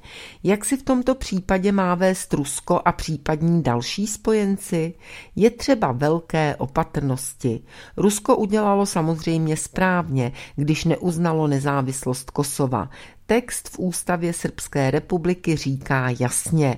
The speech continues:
„Jde o dědičné země Srbů.“ Je třeba neustále opakovat Západu jeho mantru takzvaných lidských práv,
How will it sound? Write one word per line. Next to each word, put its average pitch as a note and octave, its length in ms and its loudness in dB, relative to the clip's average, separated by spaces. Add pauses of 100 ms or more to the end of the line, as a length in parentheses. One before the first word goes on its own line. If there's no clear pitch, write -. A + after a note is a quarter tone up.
(320)
„Jde D#3 320 2
o C#3 160 2
dědičné G#3 840 0
země B2+ 420 0
Srbů.“ C#3+ 720 0 (400)
Je F3+ 180 2
třeba G3+ 340 0
neustále G#3 800 0
opakovat C#3 600 -2
Západu E3+ 580 2 (300)
jeho D3 260 4
mantru D#3+ 580 2
takzvaných C#3 720 -2
lidských C3+ 520 -4
práv, F3 500 0